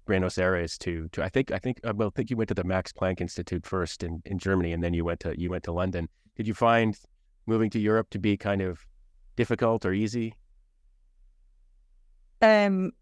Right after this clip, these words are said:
Speaker 2: well, my first experience coming to Göttingen, it's a, what I call a small town in Germany, was shock, like, a complete shock.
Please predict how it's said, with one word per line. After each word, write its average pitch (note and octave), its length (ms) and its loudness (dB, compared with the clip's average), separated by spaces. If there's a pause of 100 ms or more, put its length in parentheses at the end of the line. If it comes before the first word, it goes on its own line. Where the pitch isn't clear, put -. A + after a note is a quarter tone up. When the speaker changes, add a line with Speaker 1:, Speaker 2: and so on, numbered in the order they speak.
(140)
Speaker 2:
well, E3+ 320 4
my G#3 180 4
first - 280 2
experience C4 720 0
coming F#3+ 500 0
to F3 440 2
Göttingen, B3+ 680 4
it's - 220 -6
a, E3 420 -2 (360)
what F3+ 140 0
I E3+ 60 2
call G3 200 2
a D#3+ 60 0
small F#3+ 340 2
town G3 420 2
in F3+ 100 2
Germany, B3+ 540 2
was E3 540 0 (420)
shock, - 400 -6 (920)
like, E3 220 -2
a F3 100 -2
complete F#3+ 460 -2
shock. - 280 -6